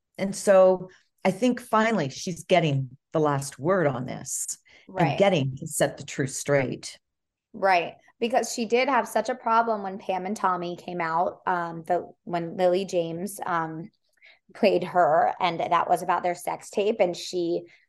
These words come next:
Speaker 2: you know, it still wasn't the right story. It still wasn't her story. Tommy Lee has had his moment with his various, uh, documentaries and a Netflix series on Motley Crue. And, uh,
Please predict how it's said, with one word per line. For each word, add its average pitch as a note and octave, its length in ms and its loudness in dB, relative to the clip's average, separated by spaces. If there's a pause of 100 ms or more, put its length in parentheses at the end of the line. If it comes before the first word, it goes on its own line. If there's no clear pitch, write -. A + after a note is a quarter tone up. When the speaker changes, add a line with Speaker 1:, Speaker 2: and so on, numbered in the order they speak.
(280)
Speaker 2:
you A3+ 100 4
know, C#3+ 140 4
it G3 140 2
still A#3 380 6
wasn't A#3 300 4
the G#3 100 2
right G3 240 2
story. F3+ 300 -2
It G3 80 -10
still G#3 160 2
wasn't A3 240 0
her F#3 180 -2
story. F3 460 0
Tommy A3 400 -4
Lee G3 240 -4
has G#3+ 220 0
had F#3+ 200 0
his G3 300 0
moment G3+ 480 -2
with F#3 180 -2
his F3+ 280 0
various, F#3+ 520 2 (540)
uh, F#3+ 240 4
documentaries C4+ 1040 -2
and F#3 80 -2
a F3+ 60 -2
Netflix B3+ 480 0
series A#3+ 340 0
on F#3 180 -4
Motley C#4+ 320 -2
Crue. B3 680 0
And, F#3 140 0 (400)
uh, F#3+ 380 0